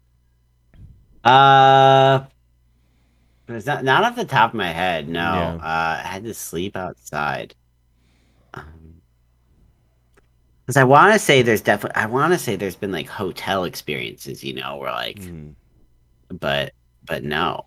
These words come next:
Speaker 1: like, where, like, you know, 'cause those doors obviously lock easily, and if you're drinking with somebody who
Speaker 2: Oh,
Speaker 1: goes to
Speaker 2: yeah.
Speaker 1: bed first and then lo-,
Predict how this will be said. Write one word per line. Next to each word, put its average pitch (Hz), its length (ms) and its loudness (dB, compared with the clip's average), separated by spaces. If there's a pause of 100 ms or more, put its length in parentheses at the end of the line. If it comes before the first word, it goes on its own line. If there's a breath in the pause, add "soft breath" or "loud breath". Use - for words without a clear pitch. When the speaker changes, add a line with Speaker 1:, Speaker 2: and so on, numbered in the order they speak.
Speaker 1:
like, 73 200 -8
where, 82 140 -2
like, 73 240 -4
you 76 80 -2
know, 65 100 -6
'cause 73 180 -6
those 78 260 -4
doors 76 320 -4
obviously 71 380 -4
lock 67 360 -2
easily, 73 340 -6
and 69 100 -4
if 69 120 -10
you're 76 80 -4
drinking 67 400 -8
with 73 140 -8
somebody 73 420 -4
who 71 300 -6
Speaker 2:
Oh, 90 60 -8
Speaker 1:
goes 71 240 -4
to 78 100 -10
Speaker 2:
yeah. 71 40 -14
Speaker 1:
bed 69 260 -6
first 69 420 -6
and 65 100 -10
then 67 160 -6
lo-, 65 100 -6